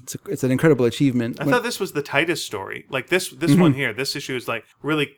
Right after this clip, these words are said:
Speaker 2: really just clips along, even with Thompson Thompson showing up.
Speaker 1: Yeah.
Speaker 2: They don't
Speaker 1: Yeah.
Speaker 2: really, they don't throw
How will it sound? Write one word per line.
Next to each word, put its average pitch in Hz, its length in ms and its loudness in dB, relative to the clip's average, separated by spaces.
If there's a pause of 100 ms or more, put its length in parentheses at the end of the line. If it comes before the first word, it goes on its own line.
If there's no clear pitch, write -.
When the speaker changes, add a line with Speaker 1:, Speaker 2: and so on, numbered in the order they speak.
Speaker 2:
really 147 300 -4
just 131 180 -10
clips 143 260 -4
along, 131 340 0
even 165 320 -2
with 135 220 -2 (280)
Thompson 135 420 0
Thompson 131 460 -4
showing 113 400 -6
up. 110 140 -2
Speaker 1:
Yeah. 127 220 2 (100)
Speaker 2:
They 160 200 -2
don't 160 220 0
Speaker 1:
Yeah. 117 60 -2
Speaker 2:
really, 127 400 0
they 190 100 4
don't 190 180 0
throw 127 460 -2